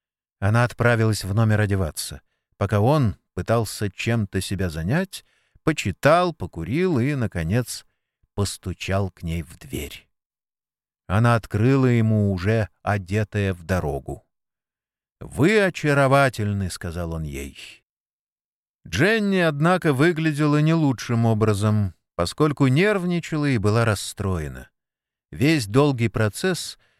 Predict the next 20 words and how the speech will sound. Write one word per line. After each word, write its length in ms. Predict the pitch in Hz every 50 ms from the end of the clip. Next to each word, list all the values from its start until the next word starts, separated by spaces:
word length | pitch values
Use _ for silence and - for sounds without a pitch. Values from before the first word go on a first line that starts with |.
| _ _ _
планирования, 840 | - 87 90 92 107 147 180 185 185 170 170 165 160 160 160 156
фальшивые 580 | 139 - - 123 131 - - 226 190 139 120 113
росказни, 600 | 117 151 180 - - - - 143 127 120 135 135
постоянный 640 | - - 104 - - 110 113 127 127 120 113 117 117
контроль 520 | - - 117 117 104 - 117 131 123 113
за 160 | 92 92 110
тем, 240 | 104 - 113 110 101
как 280 | - - 107 113 - -
она 260 | 101 95 95 90 85
играет 360 | 78 85 82 80 76 71 -
свою 320 | - - - - 69 76 95
роль — 280 | 147 185 208 208 180 - - - - - - _ _ -
успел 560 | 110 110 - - - _ 117 135 147 160 151
ее 320 | 127 107 107 101 98 98
вымотать. 760 | 90 76 82 80 71 71 73 - - 73 - - - - - _ _ _ _ _ _ _ -
Она 180 | 107 143 202
казалась 460 | 202 214 180 160 196 196 190 160 -
уставшей 760 | 156 143 - - - 190 214 226 208 - - - 190 180 170 - -
и 100 | - 160
напуганной. 800 | 139 127 117 - _ 113 104 80 76 73 71 69 69 76 73